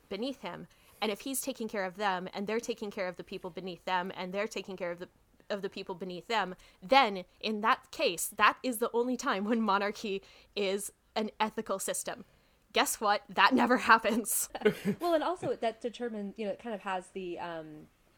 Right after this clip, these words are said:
Speaker 2: determination of what are the values that we're going to consider at the basis of ethics.
Speaker 1: Right.
Speaker 2: And in that you have the ethics of duty and honor and reciprocity and
Speaker 1: Mm-hmm.
Speaker 2: loyalty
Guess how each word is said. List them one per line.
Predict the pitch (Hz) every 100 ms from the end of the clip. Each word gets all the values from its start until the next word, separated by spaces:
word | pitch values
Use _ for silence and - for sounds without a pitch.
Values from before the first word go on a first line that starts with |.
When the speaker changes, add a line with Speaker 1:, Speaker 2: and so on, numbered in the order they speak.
| _ - _
Speaker 2:
determination | - 208 214 196 190 202 180
of | 131 175 165
what | 175 190
are | 185
the | 175
values | 170 175 185 165
that | -
we're | 170
going | 170 175
to | 165
consider | 190 160 170 160
at | 156
the |
basis | 175 160 160
of | -
ethics. | 202 208
Speaker 1:
Right. | - -
Speaker 2:
And | 170
in | 165
that | 165 160 -
you | 185
have | 165 165 156 156 _ _ _ _ 214
the | 185
ethics | 185 190 -
of | 170
duty | 208 190 180 160
and | 175
honor | 170 175 170
and | 165
reciprocity | 160 - - 170 160 185 160
and | 160
Speaker 1:
Mm-hmm. | 175
Speaker 2:
loyalty | 190 196 190 175 160 -